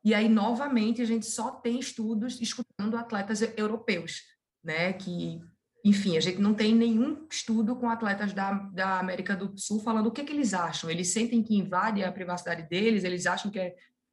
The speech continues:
justificável, né? Então, eu, eu tava defendendo, mas eu sempre coloco ali que toda política de esporte, de alto rendimento, tem que ter,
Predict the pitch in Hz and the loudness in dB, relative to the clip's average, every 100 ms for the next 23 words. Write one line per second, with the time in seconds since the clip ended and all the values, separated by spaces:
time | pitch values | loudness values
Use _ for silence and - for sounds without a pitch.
0 | - 202 196 196 190 190 180 220 190 180 | 2 2 2 0 -2 0 2 2 2 0
1 | 180 190 202 202 202 208 220 220 202 208 | -2 -2 -2 -2 0 0 0 0 0 0
2 | 208 254 233 190 196 247 294 - _ _ | -2 0 2 2 0 0 -2 -8 _ _
3 | 185 190 202 214 226 269 269 240 233 247 | -2 2 2 4 2 0 0 0 0 0
4 | 214 208 - 214 226 208 247 254 208 196 | 0 0 -2 -6 -6 -6 -4 -2 -2 -4
5 | - 190 190 175 - - - 175 220 220 | -4 -4 -4 -6 -8 -8 -4 -2 -2 -2
6 | 190 180 180 185 180 175 214 - 214 226 | -4 -4 -4 -4 -4 -2 -4 0 0 0
7 | - - 196 233 - | -2 -2 0 0 -2